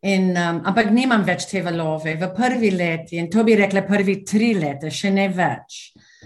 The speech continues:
Um, te valovi so neprevedljivi. Lahko misliš, da si čisto v redu, ampak te nenadoma kar jokaš na sprehod, brez, ne vem, tudi brez sprožilec, bi rekla, da je čist,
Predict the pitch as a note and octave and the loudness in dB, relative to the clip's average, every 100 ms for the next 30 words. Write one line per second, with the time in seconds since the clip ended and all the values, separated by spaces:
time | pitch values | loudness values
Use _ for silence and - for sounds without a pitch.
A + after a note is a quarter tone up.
0 | - - F#3 F#3 E3 E3 - _ - A#3+ | -20 -6 0 0 0 -6 -14 _ 2 4
1 | B3 A#3+ A#3 A#3 A#3 A3 G#3 G#3 G#3 - | 6 4 4 2 0 0 0 -2 -6 -12
2 | _ G3 G3+ F#3+ F#3+ F3 F#3 A3 A3 D#3+ | _ -4 -2 0 -2 -2 -2 0 0 -2
3 | C#3+ D#3 F3+ A3 A3 A3 A3 G#3+ G3+ G3+ | -4 -2 -2 4 6 6 4 -2 -4 -8
4 | G3 - A3 G#3+ G#3 G3 G3 G3 F#3+ G3 | -8 -4 -4 -4 -2 0 0 0 -2 -4
5 | G3 G3 G3 F#3+ F#3+ G3 F#3+ F3 - - | -2 -2 -2 -2 -2 -2 -4 -6 -10 -20
6 | - _ _ _ _ - - D#3+ - A3 | -20 _ _ _ _ -20 -20 -12 0 2
7 | G3 G3 G3 F#3+ F#3 F3 - F#3 F3+ F3+ | 4 2 2 -2 -6 -8 -6 -2 -2 -2
8 | E3 G3 G#3 G#3 - G3+ G3 G#3 F3 D3+ | -4 -2 0 -2 -6 -6 -2 0 0 -2
9 | - - A3+ A3 G3 F#3+ - F3+ E3+ F#3 | -6 -2 0 0 -2 -4 -8 -6 -4 -2
10 | F#3 E3 - E3+ D#3+ D#3 - E3 F3 E3+ | -2 -4 -6 -6 -6 -6 -6 -6 -4 -6
11 | E3+ - G3+ G3+ | -6 -8 -8 -10